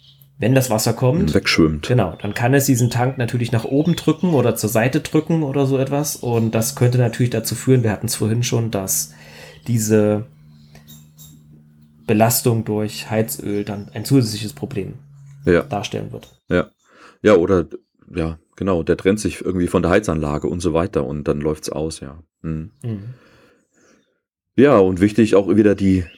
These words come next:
Speaker 2: Dokumentenmappe, ne?
Speaker 1: Genau.
Speaker 2: Wenn du wirklich raus musst, Not-, Notgepäck, der Fluchtrucksack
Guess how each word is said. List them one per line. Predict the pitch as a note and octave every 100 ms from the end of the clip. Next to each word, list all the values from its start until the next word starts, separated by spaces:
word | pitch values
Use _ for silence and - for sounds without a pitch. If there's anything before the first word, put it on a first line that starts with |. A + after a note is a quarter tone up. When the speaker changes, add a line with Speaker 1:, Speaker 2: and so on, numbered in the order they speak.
| -
Speaker 2:
Dokumentenmappe, | G#2+ G2+ G#2+ G#2+ F#2+ E2 D#2+
ne? | D#2+ G2+ A2 _ _ _ - _ - -
Speaker 1:
Genau. | A#2 A2
Speaker 2:
Wenn | F#2
du | F#2
wirklich | F#2 G2 -
raus | E2 F2
musst, | G2+ G2 - F#2+
Not-, | G2 G2+ -
Notgepäck, | G#2 - - G#2+ G2+ - _ _ _
der | -
Fluchtrucksack | - G#2+ G#2+ G#2 - G2+ F#2+ -